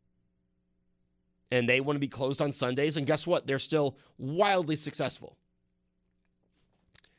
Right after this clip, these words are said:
So my question to you at eight oh three oh nine thirty, star nine thirty, does New York State have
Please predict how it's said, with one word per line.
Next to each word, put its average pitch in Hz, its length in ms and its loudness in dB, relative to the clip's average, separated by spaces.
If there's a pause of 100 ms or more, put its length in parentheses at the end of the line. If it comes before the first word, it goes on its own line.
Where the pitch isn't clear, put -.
(580)
So - 140 2
my 240 140 4
question 233 340 0
to 170 60 0
you 175 180 4
at - 120 0
eight 175 80 2
oh 175 60 4
three 170 220 0
oh 160 60 4
nine 151 160 0
thirty, 151 220 0
star 151 220 -2
nine 131 140 -2
thirty, 127 320 -2 (200)
does 147 220 2
New 233 100 2
York 294 140 4
State 196 300 2
have 160 240 2